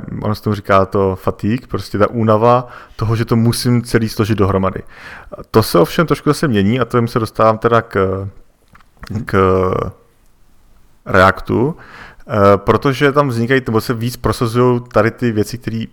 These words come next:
Speaker 1: zahrnujou React, ale zároveň jsou knihovnou, eh, pardon, frameworkem. To znamená, eh, Create React App, to znamená, takový startovací balíček je teď hodně populární. Samozřejmě viděli jsme, eh, na Webexpu Guillerma a,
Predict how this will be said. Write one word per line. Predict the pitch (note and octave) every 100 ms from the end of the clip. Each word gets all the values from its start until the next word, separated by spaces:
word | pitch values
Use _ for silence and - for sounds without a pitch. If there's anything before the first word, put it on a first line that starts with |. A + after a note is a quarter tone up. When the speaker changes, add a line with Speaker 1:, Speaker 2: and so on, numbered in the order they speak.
| _
Speaker 1:
zahrnujou | G#2 G#2+ A2+ A2+ G#2+
React, | G2 F#2+ A#2 A#2+
ale | A#2
zároveň | A2+ A2+ A2 A2
jsou | A#2+
knihovnou, | - G#2+ G2 G2 - -
eh, |
pardon, | F#2 F#2 F#2
frameworkem. | - G#2+ G#2 G2+ - - - - - - -
To | G2+
znamená, | G#2 A2 A2 G#2+ - - - -
eh, | G2
Create | F#2+ - A2+ A#2 A#2+ A2+
React | A2 G#2 - G2
App, | A2+ -
to | G2+
znamená, | G2 G2
takový | F#2+ G2
startovací | - G2 - G2+ -
balíček | G2 G2 G2 - G2 G2+
je | G2
teď | F#2+ F#2+
hodně | G2+ G2
populární. | F#2 - G2 F#2+ F#2+ G2 G2
Samozřejmě | G2 G2 G2+
viděli | F#2 G2 F#2+
jsme, | G#2 G2 G2
eh, | - - - - - F#2+ F2+ F2+
na | F#2 F#2
Webexpu | G2 F2+ G2+ - - G2+ G2
Guillerma | G2 F#2+ G#2 G#2 G#2 G2 G2
a, | - G2 F#2 F#2+